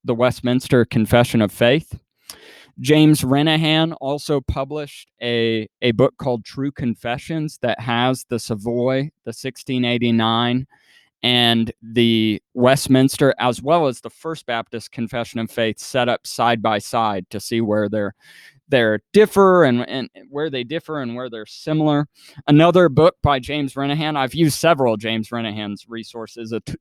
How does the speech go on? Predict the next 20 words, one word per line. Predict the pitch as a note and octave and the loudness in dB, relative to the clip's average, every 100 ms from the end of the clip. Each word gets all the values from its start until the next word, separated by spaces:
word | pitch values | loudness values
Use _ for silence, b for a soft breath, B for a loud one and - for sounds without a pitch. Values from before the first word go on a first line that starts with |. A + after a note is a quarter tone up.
| _ - | _ -4
is | C#3+ | -2
a | B2+ | 0
toolkit | D#3+ E3 E3+ - F3+ - | 4 6 6 6 4 4
for | F3+ | 2
confessions. | F3 E3+ D3 D3+ E3 F#3 G3 - - _ b b b | 4 4 6 4 4 0 -4 -6 -20 _ b b b
I | C#3+ | 2
recommend | C#3+ D3 C#3+ C#3+ C#3 | 2 2 0 -2 0
that | C3+ - | -2 -4
to | G2+ | -4
everyone, | A2+ B2 C3+ C#3+ D#3+ - - | -4 -2 -2 -2 -4 -8 -8
um, | A2 G#2+ G#2 G#2 | -4 -2 -2 -4
just, | - A2+ A2 - _ - | -4 -6 -6 -12 _ -6
just | A#2+ A#2 - | -4 -4 -6
as | A2+ G2+ | -6 -8
a | |
solid | - - A#2 A#2 A#2 G2+ - b b b - | -10 -2 -2 0 -4 -6 -16 b b b 0
tool | C#3+ C3+ C3+ C3 | 4 4 4 2
to | - G#2+ | -2 -6
have | B2+ B2+ B2+ B2 - | -2 0 0 -4 -8
in, | A2+ A2 G#2+ | -4 -2 -2